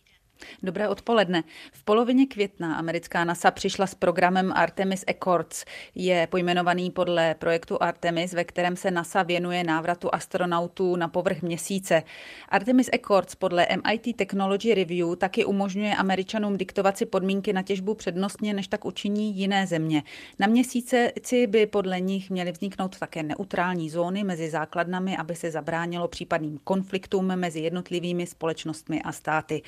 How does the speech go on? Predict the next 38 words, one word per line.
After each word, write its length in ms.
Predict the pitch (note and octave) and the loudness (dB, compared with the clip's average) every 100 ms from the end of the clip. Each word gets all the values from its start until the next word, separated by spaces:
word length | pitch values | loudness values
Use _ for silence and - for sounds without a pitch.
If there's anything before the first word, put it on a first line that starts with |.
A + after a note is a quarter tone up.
| - - - - | -14 -16 -18 -8
Pokud 260 | A3+ C#4+ C4 | -4 0 6
by 260 | A3 E3+ - | 6 6 4
raketoplán 680 | F3+ A3 C4 A#3 F#3 D#3+ D#3+ | 0 0 0 0 0 0 0
mohl 220 | G3+ G#3+ | -2 -4
při 160 | - F#3+ | -4 -6
své 260 | F#3+ F3+ | -2 -2
cestě 320 | F3+ G3+ - | -2 -6 -4
na-, 140 | D#3+ F3 | -4 -4
dotankovat 640 | F#3 F#3 A#3 A#3 F3+ D3+ E3+ | -4 -4 -2 -2 -2 -4 -2
na 100 | D#3+ | -2
Měsíci, 680 | E3+ F3 F#3 F3+ G#3+ G3+ | -4 -6 -8 -4 -2 -2
o 100 | F#3 | -4
to 120 | F#3 | -4
méně 340 | E3+ E3 F3 G3 | -4 -2 -4 -4
pohonných 460 | F#3+ F3+ G#3+ G#3+ | -4 -4 -4 -4
látek 360 | F#3+ E3+ F3+ F3 | -4 -4 -4 -6
by 120 | F3+ | -4
musel 300 | F3 - F#3 | -6 -4 -4
mít 180 | G3 G3 | -2 -4
v 80 | E3 | -4
nádrži 460 | E3+ E3 F3 G3+ | -4 -4 -6 -6
už 140 | G3+ - | -6 -8
při 200 | - A3+ | -8 -6
startu 400 | - F#3+ - G#3 | -4 -4 -2 -2
na 160 | G3+ | 0
Zemi. 300 | F#3+ A#3 D#3 D#3 - - - | 0 2 2 0 -8 -20 -18
Stroje 380 | - A3+ A#3 A#3+ | -4 4 4 6
by 260 | A3 A3+ | 4 2
byly 260 | F#3 G3+ G3+ | 2 0 -2
tím 220 | G3+ G3+ | -4 -4
pádem 320 | G3 F#3 D#3+ | -2 0 0
lehčí 480 | D#3 E3 - A#3 A#3 | 0 -2 -6 -4 -2
a 80 | G3 | -2
jejich 280 | F#3 E3+ D#3+ | -2 -4 -2
vypuštění 720 | F3+ - G3 - A3 G#3+ G#3 | -4 -4 -8 -4 -2 0 0
by 200 | F#3 E3 | -2 -2
vyšlo 320 | D#3 E3 E3+ | -4 -4 -2
levněji. 500 | D#3 D3+ D#3 D#3+ C#3 | 0 0 0 2 2